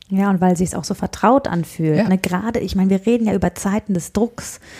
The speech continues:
Speaker 1: wo unglaublich viel Instabilität im Außen ist. Und jetzt ist es ja auch irgendwie logisch, dass dein Inneres jetzt sich an etwas krallt, was es schon kennt, ne?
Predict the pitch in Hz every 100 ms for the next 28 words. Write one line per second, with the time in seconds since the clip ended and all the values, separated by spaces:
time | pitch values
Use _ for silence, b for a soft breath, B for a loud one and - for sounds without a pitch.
0 | B - - 226 214 202 185 - 180 -
1 | 277 - 202 185 185 180 - 185 175 170
2 | 190 254 277 180 - 233 - - B B
3 | B B - 190 190 196 185 196 185 -
4 | 185 180 - - 196 190 170 175 233 233
5 | 240 - 180 - - b b _ - 165
6 | - 233 247 220 220 202 - - 185 196
7 | 180 185 - 180 - - - 165 202 285
8 | 185 180 190 - 175 170 - 269 269 165
9 | 156 - 170 233